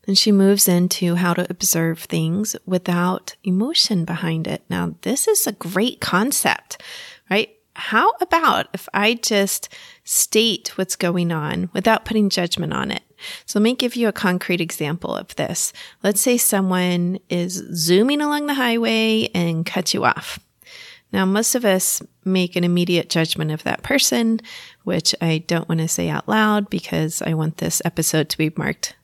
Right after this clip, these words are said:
clean instead of explicit, <laughs> okay? So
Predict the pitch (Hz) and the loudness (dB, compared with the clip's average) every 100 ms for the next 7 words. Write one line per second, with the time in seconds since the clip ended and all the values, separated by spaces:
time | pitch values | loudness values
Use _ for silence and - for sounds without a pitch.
0 | - - 233 233 208 185 - 180 175 - | -8 0 2 2 2 0 0 -2 -2 -4
1 | - 156 - - - - - - 220 196 | -6 -6 -4 -6 -6 -8 -8 -2 0 0
2 | - 240 - 294 - 392 370 - 349 - | 2 0 0 -2 -2 -2 -4 -6 -6 -2
3 | 208 294 202 196 180 | 0 2 2 2 0